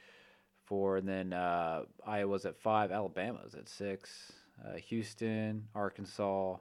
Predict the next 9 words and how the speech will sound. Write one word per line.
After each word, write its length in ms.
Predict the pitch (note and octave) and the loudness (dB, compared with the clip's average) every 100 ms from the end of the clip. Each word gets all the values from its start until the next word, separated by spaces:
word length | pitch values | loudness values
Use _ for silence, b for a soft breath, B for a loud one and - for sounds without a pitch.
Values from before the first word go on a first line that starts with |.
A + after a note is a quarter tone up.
| _ b b b b b b b - | _ b b b b b b b -6
Ohio 320 | F#2+ G2 G2 | 0 2 2
State, 440 | F#2 - G#2+ G2+ F#2+ | 0 -2 2 2 2
West 180 | G2 - | 0 -2
Virginia 680 | F#2 - G#2+ G2+ F#2 F2+ F2 | -10 -4 -2 0 0 0 -2
round 280 | F#2+ F#2 F#2 | -2 -2 -2
out 100 | F2 | -4
the 100 | F2 | -6
top 340 | - E2 - - | -6 -6 -6 -10
ten. 540 | - A2 A2 A2 G#2+ | 0 2 4 2 0